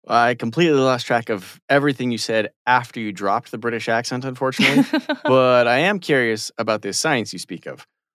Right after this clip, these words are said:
Speaker 1: What is it about other accents that helps kids better retain information? And can you tell me in a British accent again?
Speaker 2: No, no, I won't. However,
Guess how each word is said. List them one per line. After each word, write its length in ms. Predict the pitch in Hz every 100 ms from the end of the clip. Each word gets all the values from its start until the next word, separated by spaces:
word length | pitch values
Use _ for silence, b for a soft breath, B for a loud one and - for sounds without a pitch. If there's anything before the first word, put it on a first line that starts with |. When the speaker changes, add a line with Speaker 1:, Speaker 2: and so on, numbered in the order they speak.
| _ -
Speaker 1:
What 420 | 110 139 196 -
is 200 | 175 160
it 100 | 151
about 280 | 127 127 - -
other 260 | 131 135 107
accents 560 | 107 110 - 95 90
that 180 | - 87
helps 360 | - 135 131 -
kids 400 | 131 110 98 -
better 360 | 92 110 123 127
retain 360 | 113 - 120 110
information? 640 | 95 104 127 120 80 - _ _ -
And 320 | 156 113 104 _ _ _ _ _ _
can 120 | - 113
you 80 |
tell 240 | 107 143 139
me 140 | 123
in 180 | - 101
a 40 |
British 320 | 92 98 90 131
accent 440 | 135 - 85 76
again? 240 | 85 - - _ _ _ _ _ _
Speaker 2:
No, 300 | 302 320 - - - -
no, 160 | 214 214
I 180 | 202 202
won't. 480 | 175 - - - _ _ _ _
However, 400 | - 269 208 95